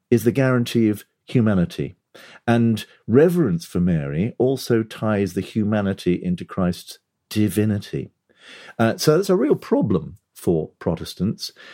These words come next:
and the answer is sort of embarrassed silence. It's very interesting how Mary is missing from Protestant culture in England.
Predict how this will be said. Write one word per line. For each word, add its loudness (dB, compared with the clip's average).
and 2
the 4
answer 2
is 0
sort 0
of 0
embarrassed 0
silence. -4
It's 2
very 4
interesting 0
how 2
Mary 2
is 0
missing 2
from 0
Protestant -2
culture -2
in -2
England. -6